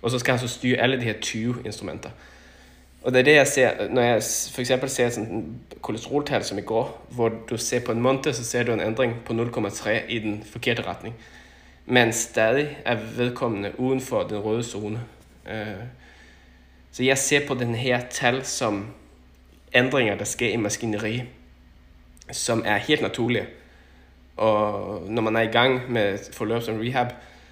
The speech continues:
så er man også i gang med at lave nogle ændringer i kroppen. Øhm, og det her, det er bare helt naturlige svingninger, der altid kommer til at ske. Når det kommer nogle, når, når det kommer ind i det røde felt, så skal vi begynde at, at justere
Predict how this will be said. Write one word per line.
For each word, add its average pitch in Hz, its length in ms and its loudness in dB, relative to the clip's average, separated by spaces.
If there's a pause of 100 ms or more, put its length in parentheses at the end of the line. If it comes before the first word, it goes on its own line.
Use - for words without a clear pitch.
(380)
så - 120 2
er 123 40 6
man 117 120 4
også 113 160 0
i 120 40 -4
gang 117 220 2
med 113 100 2
at 104 60 0
lave 110 200 2
nogle 110 180 0
ændringer 113 300 0
i 87 60 -8
kroppen. - 380 -10 (420)
Øhm, 107 400 -8
og 107 340 2 (1200)
det 147 120 8
her, 135 220 6 (500)
det 120 80 6
er 117 80 6
bare 113 120 6
helt 127 260 0
naturlige 120 360 -2
svingninger, 113 460 -2 (220)
der - 60 -4
altid 117 340 0
kommer 104 220 -4
til - 80 -10
at 101 60 -6
ske. 147 240 -2 (560)
Når 117 160 0
det 113 120 -2
kommer 127 240 4
nogle, 107 320 0
når, 95 320 -4
når 104 200 -2
det 107 80 -6
kommer 131 180 0
ind 131 160 2
i 123 40 2
det 110 180 -2
røde 120 180 2
felt, 117 220 -2
så 123 80 -8
skal 117 180 -2
vi 110 40 -4
begynde 110 360 -2
at, 101 220 0 (240)
at 117 40 -6
justere 117 460 0